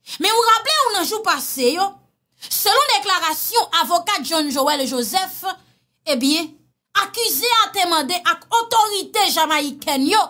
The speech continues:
avan menm li deplase, pou ke yo bay madanm nan avèk de timoun yo. Azil, paske si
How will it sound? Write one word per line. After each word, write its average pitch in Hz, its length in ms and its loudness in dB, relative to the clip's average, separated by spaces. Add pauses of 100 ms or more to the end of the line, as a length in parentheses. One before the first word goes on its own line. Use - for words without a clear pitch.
(360)
avan 480 380 4
menm 571 380 2
li 392 160 2
deplase, 359 800 2 (640)
pou 339 200 0
ke 370 160 -6 (460)
yo 311 200 4
bay 480 420 2
madanm 311 480 2
nan 392 240 0 (260)
avèk 302 420 0
de 339 180 2
timoun 269 480 -2
yo. 320 160 -2 (220)
Azil, 254 720 -2 (240)
paske 359 460 -2
si - 420 -2